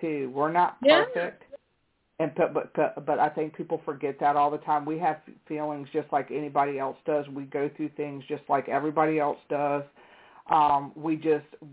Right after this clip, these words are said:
Speaker 1: to me, there's, we're just working through that in a different way than some people might. Some people might sit and dwell, and we know that that's not something that's good for us. That's low vibrational energy. So, w-, I mean,
Speaker 2: Yep.
Speaker 1: myself personally, I've recognized that, and I wanna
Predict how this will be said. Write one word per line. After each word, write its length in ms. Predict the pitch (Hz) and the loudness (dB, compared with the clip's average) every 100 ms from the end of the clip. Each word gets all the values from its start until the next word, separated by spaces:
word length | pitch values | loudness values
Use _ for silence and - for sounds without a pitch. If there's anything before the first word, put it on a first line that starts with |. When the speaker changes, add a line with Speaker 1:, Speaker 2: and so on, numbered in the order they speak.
| 135 _ _ _ - | -20 _ _ _ -8
Speaker 1:
to 60 | |
me, 200 | 160 165 156 | -4 -4 0
there's, 220 | 156 151 139 - 143 | 0 -2 -10 -18 -2
we're 180 | 151 156 | 0 0
just 260 | 156 151 | -4 -6
working 600 | 151 147 147 165 147 143 - - | -4 -2 -2 -8 -8 -12 -18 -2
through 260 | 156 156 | 2 4
that 240 | 151 151 - | 4 2 0
in 120 | 151 | -10
a 60 | |
different 420 | 139 147 - 139 135 | -8 -8 -6 -8 -4
way 300 | 147 147 156 | -4 -2 -4
than 240 | 139 135 - | -6 -10 -2
some 160 | 139 | -2
people 560 | 135 139 139 131 127 123 _ | -2 -6 -4 -2 -2 -4 _
might. 400 | 143 135 127 123 - | -2 0 0 -4 -4
Some 120 | 156 | -4
people 240 | 160 156 151 | -4 -4 2
might 340 | 139 131 - _ | 2 2 -4 _
sit 280 | 165 151 - _ _ _ 165 | 0 0 -4 _ _ _ -6
and 180 | 160 | -6
dwell, 560 | 147 139 151 147 156 151 | -2 0 4 4 4 0
and 160 | 156 139 | -6 -6
we 160 | 151 | -4
know 200 | 156 147 | -4 -4
that 180 | 143 135 | -6 -2
that's 280 | 147 - - | 0 0 -2
not 180 | 151 143 165 | -2 -2 -6
something 240 | 143 151 | -8 -4
that's 200 | 143 - - | -4 -6 -2
good 160 | 190 190 | -2 0
for 160 | 143 135 | 0 0
us. 60 | - | 0
That's 180 | 143 147 | -4 -2
low 240 | 147 151 160 | 0 2 4
vibrational 720 | 156 147 139 147 151 - 123 | 4 2 2 -4 -4 -8 -10
energy. 460 | 143 175 151 139 131 - | -8 -8 -8 -12 -10 -6
So, 340 | 147 139 143 - - _ - | -6 -6 -8 -14 -20 _ -6
w-, 200 | 156 156 | -4 -2
I 140 | 151 160 | 0 0
mean, 160 | 160 | 0
Speaker 2:
Yep. 60 | 156 | 4
Speaker 1:
myself 460 | 151 151 165 143 | 2 2 -2 -2
personally, 380 | - 180 - 160 | -2 -6 -4 -2
I've 160 | 147 143 | -2 0
recognized 500 | 170 175 151 143 135 | -2 0 0 0 0
that, 160 | 147 117 | 0 0
and 100 | 139 | 0
I 60 | |
wanna 300 | 160 175 147 | -2 -2 -6